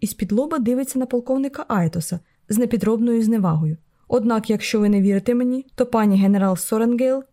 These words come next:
може дізнатися правду від власної дочки". Тепер мій вихід. Повільно я піднімаюся масивними дерев'яними сходами до помосту і стаю ліворуч від Кседена. Під стікає мені по шиї під ранковим сонцем,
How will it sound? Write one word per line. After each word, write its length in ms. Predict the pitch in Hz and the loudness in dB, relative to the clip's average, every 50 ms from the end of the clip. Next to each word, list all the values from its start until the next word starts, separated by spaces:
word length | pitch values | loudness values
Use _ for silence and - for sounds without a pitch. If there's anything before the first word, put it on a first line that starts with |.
| _ - | _ -2
може 300 | 247 247 254 262 277 262 | 0 0 2 2 0 -2
дізнатися 500 | 262 277 269 269 262 254 254 - 277 262 | -2 0 0 0 -2 -2 -2 -2 -2 -2
правду 420 | 269 226 214 214 214 214 226 247 | 0 -2 0 0 0 0 0 -2
від 120 | 247 226 | -2 0
власної 400 | 220 208 196 190 185 - 208 208 | 0 2 2 0 0 0 0 0
дочки". 400 | 190 208 196 - - - - 151 - _ _ _ _ _ | 0 0 -4 -6 -8 -10 -10 -10 -10 _ _ _ _ _
Тепер 440 | - 202 - - 262 330 - - | -4 -2 0 0 0 0 0 0
мій 200 | 254 220 214 196 | 0 2 2 2
вихід. 440 | 147 160 165 - - - 160 - - _ - - | 2 2 0 0 -4 -8 -14 -14 -18 _ -14 -4
Повільно 360 | - 254 254 381 466 453 415 | -2 0 0 0 0 0 0
я 60 | 392 | -2
піднімаюся 640 | 370 330 277 269 294 294 311 339 339 330 - - 311 | -2 -2 -2 -2 -2 -2 -2 -2 -2 -4 -2 -2 -2
масивними 600 | 277 277 262 - - - 320 320 320 311 302 302 277 | -2 -2 -4 -4 -4 -4 -4 -2 -2 -2 -2 -2 0
дерев'яними 500 | 254 269 262 262 269 262 254 240 233 226 | 0 0 0 0 0 0 0 0 -2 -2
сходами 500 | - - - 254 254 214 208 202 202 196 | -4 -2 -2 0 0 2 2 2 2 2
до 80 | 190 | 0
помосту 440 | 180 - 190 196 220 285 311 - - | 0 0 0 0 0 0 -2 -6 -6
і 80 | - 226 | -6 -6
стаю 320 | - - 294 285 311 359 | -4 -4 -4 -2 -2 -2
ліворуч 480 | 359 330 294 247 277 302 311 269 - - | -2 -2 -2 -2 -2 -4 -4 -6 -6 -6
від 80 | 277 262 | -6 -6
Кседена. 500 | - - - 208 175 160 170 156 165 - _ _ - - | -6 -4 -2 -2 0 0 -2 -4 -4 -6 _ _ -12 -8
Під 160 | - 349 349 | -6 -6 -6
стікає 480 | - - - 339 349 - 330 339 339 339 | -6 -6 -6 -6 -4 -2 -2 -2 -2 -2
мені 220 | 320 311 302 285 | -2 -2 -4 -4
по 140 | 277 - 254 | -6 -6 -8
шиї 480 | - - - - 269 269 277 294 294 - _ _ _ _ | -8 -6 -4 -4 -4 -4 -4 -6 -8 -12 _ _ _ _
під 160 | - 262 220 233 | -6 -4 -2 0
ранковим 460 | 240 247 240 240 - 240 214 214 196 | 0 0 0 0 0 0 2 0 0
сонцем, 540 | - - 254 262 285 285 - - 302 285 | 0 0 0 0 0 -2 -4 -6 -6 -8